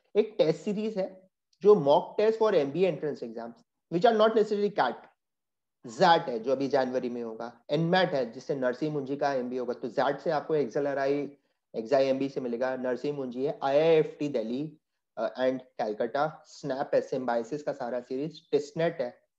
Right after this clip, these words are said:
जिसे Tata Institute of Social Sciences, जो एचआर या सोशल एंटरप्राइज फील्ड में करना चाहते हैं, उसके लिए twice a week, Wednesdays and Saturdays and same day analysis होगा। तो फ्री मॉक टेस्ट है और इनका प्रोप्राइटरी मटेरियल होता है, designed by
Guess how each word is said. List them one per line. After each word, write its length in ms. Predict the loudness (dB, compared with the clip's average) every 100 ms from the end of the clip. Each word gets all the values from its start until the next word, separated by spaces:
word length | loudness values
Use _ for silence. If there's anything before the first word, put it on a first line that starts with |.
| -16
जिसे 180 | -6 -2
Tata 260 | -2 -2
Institute 420 | -2 -2 -4 -2 -2
of 100 | -2
Social 320 | -4 -4 -4
Sciences, 300 | -4 -6 -6
जो 160 | 0
एचआर 420 | 0 0 0 0 2
या 100 | 0
सोशल 520 | 0 -4 0 0 -2 -6 _ _ _ -8
एंटरप्राइज 560 | 0 2 4 2 0
फील्ड 180 | -4 -2
में 100 | -2
करना 240 | -2 -4
चाहते 300 | -6 -8 -6
हैं, 80 | -6
उसके 460 | -6 -6 -6 2 4
लिए 340 | 4 0 -2 0
twice 340 | 4 2 2
a 60 | 0
week, 340 | 0 -4 -10 -2
Wednesdays 720 | 0 2 4 4 6 2 2 -2 0
and 180 | 0 -2
Saturdays 480 | -4 -4 -4 -2 -4 -10 _ _ _
and 200 | 0 2 0 -6
same 340 | 2 4 6
day 100 | 6 6
analysis 480 | 4 -2 -2 -4 -4
होगा। 220 | -4 -4 -4 -10 _ _ _ _ 0
तो 100 | 0
फ्री 420 | 0 -2 0 4
मॉक 280 | 4 4 4
टेस्ट 300 | 2 2 0
है 260 | -4 -4 _ _
और 100 | -6
इनका 140 | -2 0
प्रोप्राइटरी 640 | 2 2 2 0 0 -2
मटेरियल 420 | 0 -2 -2 0 0
होता 260 | -2 -2
है, 120 | -2
designed 340 | -2 -4 -4
by 120 | -4